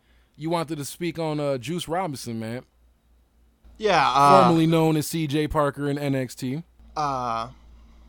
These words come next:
Speaker 2: yeah, so maybe this is not, not necessarily a big subject, but I find, I
Speaker 1: Worth,
Speaker 2: found
Speaker 1: worth speaking on.
Speaker 2: Yeah, it's, I found it was significant. You know, you had, uh, you had this guy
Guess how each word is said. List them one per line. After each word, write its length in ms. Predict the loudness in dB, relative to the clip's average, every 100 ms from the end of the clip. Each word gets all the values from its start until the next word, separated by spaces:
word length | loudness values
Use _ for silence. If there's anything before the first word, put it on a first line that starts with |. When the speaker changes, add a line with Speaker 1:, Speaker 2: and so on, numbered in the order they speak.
| -14
Speaker 2:
yeah, 300 | 2 6 8 6
so 460 | 4 6 6 4 -2 -20 -20 -20 -20 -20 -20 -16 -6
maybe 220 | -2 0
this 200 | -2 -2
is 260 | -4 -8 -12 -18 -20 -20 -18 2
not, 180 | 2 4
not 120 | 4
necessarily 440 | 4 2 0 0
a 40 | -2
big 240 | -2 -2
subject, 420 | 0 0 0 -4
but 160 | -2 0
I 240 | 2 2
find, 400 | 2 6 6 6 2
I 80 | 2
Speaker 1:
Worth, 120 | 6
Speaker 2:
found 320 | 6 4 0
Speaker 1:
worth 240 | -2 -2
speaking 440 | -4 -6 -6 -6 -12
on. 180 | -16 -4
Speaker 2:
Yeah, 300 | 2 4 4
it's, 220 | 0 -2 0
I 160 | 6 6
found 360 | 8 6 6
it 60 | 0
was 140 | -2
significant. 540 | -6 -6 -6 -6 -14 -20 -20 -20 -20 -20 -20 -8
You 100 | 0
know, 300 | 2 4 2 -4
you 140 | -4 0
had, 320 | 4 4 6
uh, 440 | 4 6 4 2 -4 -20 -16
you 100 | -6
had 260 | 2 2 2
this 200 | -2 -2
guy 460 | 2 4 4 2